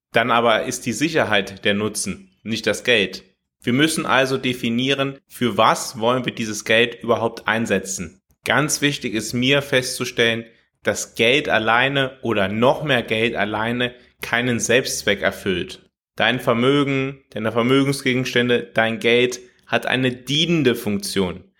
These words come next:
Es dient dazu, in deinem Leben deine Ziele zu erreichen, dein Leben so zu gestalten, wie du es möchtest.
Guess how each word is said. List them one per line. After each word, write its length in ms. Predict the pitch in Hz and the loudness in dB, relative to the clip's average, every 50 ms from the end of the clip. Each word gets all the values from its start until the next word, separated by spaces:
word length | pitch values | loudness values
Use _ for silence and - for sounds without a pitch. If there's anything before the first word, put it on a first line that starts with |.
| _ _ | _ _
Es 260 | - 117 107 - - | -4 -4 -4 -4 -6
dient 300 | - 143 151 160 160 - | -2 0 0 0 0 0
dazu, 580 | 160 143 135 - - - 135 131 131 135 131 - - _ _ | 0 0 0 -2 -2 -2 0 0 -2 -4 -6 -12 -20 _ _
in 180 | - 117 104 | -4 -4 0
deinem 400 | 98 107 110 120 139 151 156 151 | 2 4 4 4 2 2 0 0
Leben 640 | 139 131 131 127 131 131 127 131 131 127 - _ _ _ | 0 0 2 2 2 0 0 -4 -6 -6 -8 _ _ _
deine 340 | - 107 110 123 139 147 143 | 2 2 4 4 2 0 -2
Ziele 320 | 143 - - 156 147 143 139 | -4 -4 -4 -2 -2 -2 -2
zu 160 | - - 131 | 0 0 0
erreichen, 600 | 123 120 117 117 120 120 - - 123 123 120 - | 2 2 4 2 2 0 -2 -8 -10 -10 -10 -2
dein 180 | - 113 117 120 | 0 0 0 2
Leben 300 | 117 120 127 131 131 120 | 2 2 2 2 0 0
so 180 | 107 123 143 | 0 0 0
zu 160 | 147 - - 156 | 0 -2 -4 -4
gestalten, 640 | - - - - - 117 113 117 117 - 120 120 - - - - _ _ | -4 -4 -4 0 2 2 4 2 2 -2 -6 -10 -10 -14 -20 -20 _ _
wie 160 | - 120 101 98 | -6 -6 -4 -2
du 180 | - 127 143 | 0 2 4
es 180 | 143 143 143 - | 4 2 2 0
möchtest. 760 | 110 101 101 95 - - - 82 78 - - - - - _ | 2 2 2 2 0 -4 -8 -10 -10 -10 -12 -14 -18 -20 _